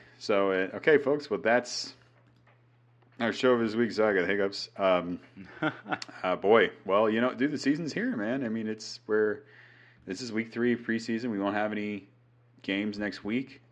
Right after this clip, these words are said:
Speaker 1: Um, we'll be game on the week after. And what's coming on Saturday is, well, it's the, it, you know, it brings tears to my eyes thinking about it because this is it, man. We waited this long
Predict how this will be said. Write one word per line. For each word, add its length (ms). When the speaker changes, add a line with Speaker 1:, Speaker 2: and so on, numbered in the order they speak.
Speaker 1:
Um, 440
we'll 180
be 540
game 640
on 460
the 80
week 160
after. 520
And 360
what's 200
coming 240
on 100
Saturday 540
is, 240
well, 260
it's 320
the, 200
it, 220
you 100
know, 140
it 100
brings 200
tears 320
to 80
my 240
eyes 120
thinking 260
about 280
it 80
because 260
this 160
is 120
it, 240
man. 160
We 100
waited 260
this 200
long 260